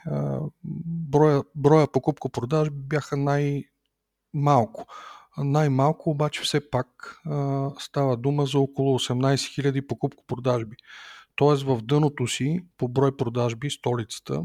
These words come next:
преди толкова години, а, е, е имало, а, такава,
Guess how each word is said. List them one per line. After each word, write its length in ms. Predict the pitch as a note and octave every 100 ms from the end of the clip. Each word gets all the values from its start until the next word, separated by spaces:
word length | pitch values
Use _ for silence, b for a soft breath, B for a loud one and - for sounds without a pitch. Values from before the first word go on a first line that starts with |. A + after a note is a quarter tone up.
| -
преди 280 | B2 A#2 -
толкова 320 | - A#2+ B2+
години, 500 | A2 A2 C3 E3+ G#3+ B B B B B -
а, 380 | C#3+ C3+ B2+ A#2+ B2 C#3
е, 340 | C3+ B2 -
е 20 |
имало, 720 | B2+ C#3 D3 C3+ D3 D#3+ E3 C#3+ -
а, 400 | D3 D3 D3 C#3+ C3+ B B B _
такава, 640 | - - C#3 D3 D3 D3